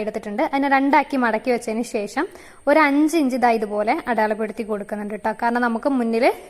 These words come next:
വരേണ്ട വർക്ക് അഞ്ച് ഇഞ്ച് വിത്തിലാണ് വരേണ്ടത്. ഷോൾഡർ ടു നമ്മളെ, ഏഹ്, വെ-, നമ്മളെ ഷേപ്പിൻ്റെ അവിടെ വരെയാണ് ട്ടോ വരുന്നത്. അതുകൊണ്ടാണ് പതിമൂന്ന് ഇഞ്ച് ഞാൻ, ഏഹ്, ഷേപ്പിൻ്റെ അവിടെ വരെയുള്ള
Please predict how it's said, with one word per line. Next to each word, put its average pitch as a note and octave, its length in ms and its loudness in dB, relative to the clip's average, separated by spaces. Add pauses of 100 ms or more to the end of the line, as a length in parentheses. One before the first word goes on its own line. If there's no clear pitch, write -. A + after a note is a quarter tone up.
(100)
വരേണ്ട A3 300 -2 (300)
വർക്ക് G#3+ 340 0 (200)
അഞ്ച് B3 300 0
ഇഞ്ച് A#3 180 -2 (380)
വിത്തിലാണ് A#3+ 520 0
വരേണ്ടത്. G3+ 380 0 (360)
ഷോൾഡർ C#4 440 2
ടു D#4 140 2
നമ്മളെ, C4+ 220 2 (580)
ഏഹ്, A3+ 280 0 (100)
വെ-, A#3 140 -2 (100)
നമ്മളെ A#3+ 280 -2
ഷേപ്പിൻ്റെ C#4 380 4
അവിടെ A#3+ 180 4
വരെയാണ് G#3+ 340 0
ട്ടോ G#3+ 120 0
വരുന്നത്. G#3+ 200 -4
അതുകൊണ്ടാണ് A#3+ 360 2 (100)
പതിമൂന്ന് C4+ 480 2
ഇഞ്ച് B3 260 -4
ഞാൻ, A#3 160 -2 (320)
ഏഹ്, A#3 220 -2
ഷേപ്പിൻ്റെ B3 400 0
അവിടെ B3 200 4
വരെയുള്ള A3+ 280 0